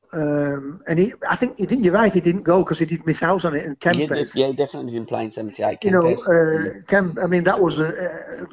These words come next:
Speaker 1: really good, uh, Argentinian team. Uh, Luque, the other, the other striker, there's some good players in that Argentinian team.
Speaker 2: Mm.
Speaker 1: Um, but, uh, a genius.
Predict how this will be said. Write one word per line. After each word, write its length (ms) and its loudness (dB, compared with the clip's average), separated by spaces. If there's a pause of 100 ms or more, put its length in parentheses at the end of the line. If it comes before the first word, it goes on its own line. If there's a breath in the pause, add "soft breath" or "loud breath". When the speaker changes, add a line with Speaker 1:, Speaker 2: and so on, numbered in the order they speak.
Speaker 1:
really 180 0
good, 260 2 (160)
uh, 260 4
Argentinian 800 -4
team. 260 -4 (680 soft breath)
Uh, 440 0
Luque, 840 0
the 140 4
other, 360 4
the 140 4
other 140 2
striker, 460 -2
there's 160 0
some 120 -6
good 200 -6
players 300 4
in 100 -4
that 140 0
Argentinian 680 -6
team. 260 -6 (140)
Speaker 2:
Mm. 280 -6 (200)
Speaker 1:
Um, 600 -2
but, 360 -6
uh, 260 0 (480)
a 40 -6
genius. 760 2